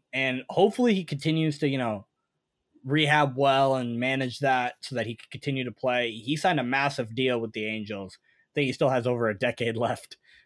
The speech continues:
on that contract. So hopefully he can play through it and be, you know, be effective.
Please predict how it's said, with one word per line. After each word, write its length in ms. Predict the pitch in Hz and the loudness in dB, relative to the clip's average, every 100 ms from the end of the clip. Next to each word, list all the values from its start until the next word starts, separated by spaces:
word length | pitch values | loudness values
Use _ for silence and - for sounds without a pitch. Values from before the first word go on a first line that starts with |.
| _ - | _ -10
on 140 | 117 | -6
that 200 | 110 107 | -6 -4
contract. 560 | 127 117 104 110 98 - | -2 -2 -2 -4 -4 -4
So 100 | 110 | -2
hopefully 380 | 131 143 190 147 | 0 2 4 4
he 100 | 135 | 2
can 160 | 135 110 | -2 0
play 220 | 139 123 | 0 0
through 300 | - 127 127 | 0 2 2
it 220 | 123 117 _ _ _ _ _ _ _ _ _ 131 | 2 -2 _ _ _ _ _ _ _ _ _ -6
and 640 | 127 120 117 110 107 104 _ | -2 0 -2 -4 -8 -12 _
be, 640 | - 127 123 120 113 110 - _ _ _ _ _ _ - | -2 0 0 -2 -4 -6 -14 _ _ _ _ _ _ -8
you 100 | 143 | -4
know, 140 | 117 | -4
be 600 | 104 143 151 147 127 110 _ _ _ _ _ _ _ _ - | -4 0 2 2 -2 -8 _ _ _ _ _ _ _ _ -12
effective. 580 | - 131 135 - 95 | -4 -2 -2 -2 -6